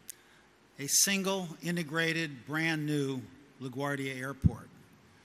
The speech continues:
From worst airport in the country to the best.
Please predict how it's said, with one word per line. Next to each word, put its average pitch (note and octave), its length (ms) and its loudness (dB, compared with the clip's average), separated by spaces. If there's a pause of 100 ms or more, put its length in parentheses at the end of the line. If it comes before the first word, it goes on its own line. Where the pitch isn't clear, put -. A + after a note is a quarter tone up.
From D3 340 -4
worst F#3 420 2
airport F#3 520 0 (200)
in E3 120 -4
the D#3+ 60 -4
country E3+ 580 -4 (460)
to D3 80 -8
the C#3+ 120 -4
best. C#3 480 -6